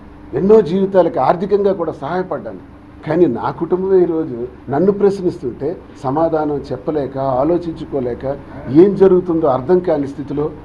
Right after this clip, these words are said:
నేను సతమతం అవుతున్నాను. ఈరోజు నా పిల్లల్ని నా పేరున చాలా ట్యాక్ట్‌ఫుల్‌గా, చిన్నప్పటి నుంచి వాళ్ళ బుర్రల్లోకి ఎక్కించిన విధానాన్ని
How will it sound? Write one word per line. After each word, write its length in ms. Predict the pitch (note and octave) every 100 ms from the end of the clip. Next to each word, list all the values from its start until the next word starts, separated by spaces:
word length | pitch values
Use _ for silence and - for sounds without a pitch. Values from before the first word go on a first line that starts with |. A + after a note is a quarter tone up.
| - - A#2
నేను 180 | B2+ B2
సతమతం 560 | - B2+ E3 F3 C#3
అవుతున్నాను. 420 | A2 G2 G2 E2+ - - - - - - - - - -
ఈరోజు 260 | B2 E3 E3+
నా 120 | D3+
పిల్లల్ని 440 | C#3+ E3 F3+ F3+ D3+
నా 160 | C#3
పేరున 420 | C3+ D3+ D#3+ D3 A#2 - - E3+
చాలా 220 | F3+ A#3
ట్యాక్ట్‌ఫుల్‌గా, 720 | - D#3+ D3+ - C#3+ A#2 G#2 - - - F#3+
చిన్నప్పటి 420 | G#3+ A3+ G#3+ G3+
నుంచి 420 | G3 - G3 G3 - - -
వాళ్ళ 200 | C#3 C#3
బుర్రల్లోకి 600 | A2+ E3+ G#3 G3 F3 E3
ఎక్కించిన 360 | E3 E3 D3+ C#3
విధానాన్ని 640 | D#3 F#3+ F#3 E3+ F#3